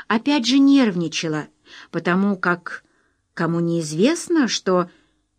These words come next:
нижнее белье может советовать выбрать женщине лишь ее муж,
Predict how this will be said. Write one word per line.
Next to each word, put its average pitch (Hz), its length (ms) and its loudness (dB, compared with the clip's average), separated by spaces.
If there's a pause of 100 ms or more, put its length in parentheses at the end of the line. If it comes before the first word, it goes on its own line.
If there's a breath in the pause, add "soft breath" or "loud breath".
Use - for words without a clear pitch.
нижнее 220 580 2
белье 170 480 -2 (340)
может 285 360 2
советовать 262 600 0
выбрать 240 380 2
женщине 254 520 2
лишь 247 280 0
ее 262 300 4
муж, 294 520 0